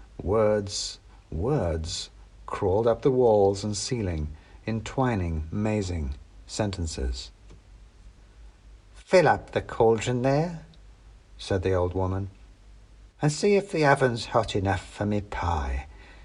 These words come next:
It's a low stoop for me poor old back. I emptied the bucket into a big black cauldron on the stove top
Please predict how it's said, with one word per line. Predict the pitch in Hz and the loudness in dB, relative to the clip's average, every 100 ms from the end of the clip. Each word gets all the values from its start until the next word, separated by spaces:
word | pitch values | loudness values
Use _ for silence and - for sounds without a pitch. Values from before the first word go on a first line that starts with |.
| - - - | -20 -20 -6
It's | - 139 | 0 2
a | 147 | 2
low | 131 139 160 151 | 2 4 4 4
stoop | 135 - - 139 131 131 | 2 -2 0 4 4 2
for | - 113 | -4 -2
me | 120 | -2
poor | 117 - 107 104 90 | -4 -2 0 2 2
old | 90 80 71 69 - | 0 -2 -4 -8 -6
back. | 90 - - - - - - - - - - - - - - - - - | -6 -6 -12 -18 -20 -20 -20 -20 -20 -20 -20 -20 -20 -20 -20 -20 -20 -4
I | 123 110 107 | 2 4 2
emptied | 110 151 151 - 107 | 2 2 2 2 -2
the | 104 | -2
bucket | 104 131 98 87 | 2 2 2 -4
into | 107 110 98 101 | -4 -4 -2 0
a | 101 | 0
big | 98 110 104 | 2 -2 0
black | 110 104 98 | 0 0 -2
cauldron | - 175 156 110 90 | 2 4 4 2 -2
on | 104 | -4
the | 101 | -6
stove | - 139 127 - | 0 4 4 2
top | - 123 - | -2 -2 -2